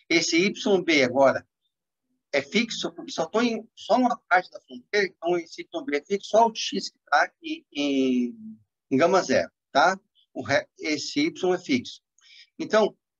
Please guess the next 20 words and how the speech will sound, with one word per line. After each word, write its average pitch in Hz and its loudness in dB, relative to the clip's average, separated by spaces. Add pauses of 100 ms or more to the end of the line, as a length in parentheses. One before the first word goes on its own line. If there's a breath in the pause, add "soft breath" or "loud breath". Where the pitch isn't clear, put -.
(160)
ao 233 4
substituir, 196 -4
vamos 170 -2
substituir 139 -4 (240)
essas 139 -4
funções 113 -4
aqui, 185 -6 (140)
nas 110 -2
duas 131 0
equações, 117 -6 (500)
substituindo 170 0 (460)
e 143 0
definindo 180 0 (480)
quem 202 0
são 208 0
as 170 2
matrizes, 139 -4 (420)
é, 120 0 (320)
A, 147 4 (300)
B, 131 -6